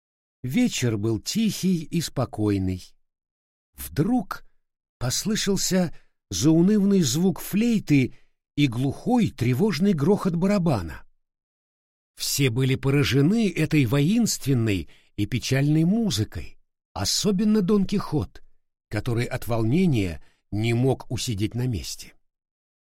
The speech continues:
Санчо же со страха забрался в своё привычное убежище, то есть поближе к юбкам герцогини, ибо, по правде сказать, доносившиеся из сада звуки были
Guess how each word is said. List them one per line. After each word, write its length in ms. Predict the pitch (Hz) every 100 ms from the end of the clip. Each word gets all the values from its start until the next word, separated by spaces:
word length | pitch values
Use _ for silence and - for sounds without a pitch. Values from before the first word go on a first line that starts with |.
| _ _ _
Санчо 640 | - - - 147 160 - 123
же 160 | 110
со 180 | 123 139
страха 520 | - - 135 170 - 127
забрался 640 | 123 117 123 147 - 131
в 80 | -
своё 400 | 113 113 123 120
привычное 640 | 127 117 123 - 117 117
убежище, 880 | - 117 117 104 76 76 - - - - _ _ _ _
то 100 | -
есть 240 | 117 110 -
поближе 480 | 120 104 127 117 127
к 140 | -
юбкам 420 | 113 123 - 120
герцогини, 840 | 123 120 - 151 143 135 82 - - _ _ _ _ _ _ -
ибо, 420 | 208 190 190 180
по 140 | 180
правде 400 | 170 202 185 143
сказать, 600 | 156 - 170 202 214 - - - _ _ _
доносившиеся 880 | 117 156 185 208 202 - 165 147 156
из 260 | 160 156 -
сада 460 | - - 175 143
звуки 520 | 120 101 196 240 - 139
были 500 | 160 202 196 170